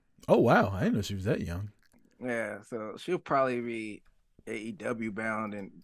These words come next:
Speaker 2: or W W E bound in the future, but yeah, she's cool. Um, I thought the, the Moose and, uh,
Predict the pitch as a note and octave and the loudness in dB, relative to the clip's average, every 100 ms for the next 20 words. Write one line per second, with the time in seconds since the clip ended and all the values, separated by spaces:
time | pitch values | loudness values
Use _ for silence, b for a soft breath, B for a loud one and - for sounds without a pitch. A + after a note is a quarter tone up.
0 | _ - B2+ A2+ A#2 A#2 A2+ A2+ A#2 A#2 | _ -4 -2 0 -2 -4 -2 -2 -2 -4
1 | A#2 G#2+ A2+ A2+ G#2+ G2 - C3 B2 G#2+ | -6 -6 -6 -6 -8 -8 -2 0 0 -2
2 | G2+ F#2+ G2 - _ _ _ - - - | -4 -4 -8 -10 _ _ _ -20 -20 -12
3 | - C#3 D#3+ - - - D3 D#3 D3 _ | -2 0 0 -6 -6 2 4 4 0 _
4 | _ C3 C3 B2 A#2 - _ _ _ _ | _ 0 2 2 -2 -6 _ _ _ _
5 | _ _ - C#3+ F3+ - D3+ C3+ A#2 B2 | _ _ 0 6 6 8 6 6 2 0
6 | C#3+ D#3 C#3+ C#3 C#3 C3 B2 A#2+ A#2 - | 2 2 0 -2 -2 0 -2 -4 -8 -16
7 | D3 B2 - | -14 -12 -12